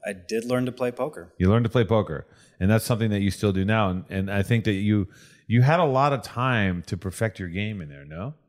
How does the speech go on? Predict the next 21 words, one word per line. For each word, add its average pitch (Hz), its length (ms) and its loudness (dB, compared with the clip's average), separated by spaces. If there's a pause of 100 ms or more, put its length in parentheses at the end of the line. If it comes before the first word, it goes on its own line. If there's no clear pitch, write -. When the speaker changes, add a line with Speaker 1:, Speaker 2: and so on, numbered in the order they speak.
(600)
Speaker 1:
You 117 140 0
know, 135 160 6
I 131 140 4
got 139 180 2
a 131 40 4
lot 113 300 2
better 110 220 -2
hitting 107 220 -6
the 98 80 -8
streets. - 420 -8 (360)
Um, 110 440 2 (400)
and 127 300 2
a 131 100 0
quick - 640 0
interjection 120 580 0
to 110 60 -4
what 110 200 -2
you 113 60 -6
just 107 240 -2
said. 98 360 -4 (1000)
So 120 680 2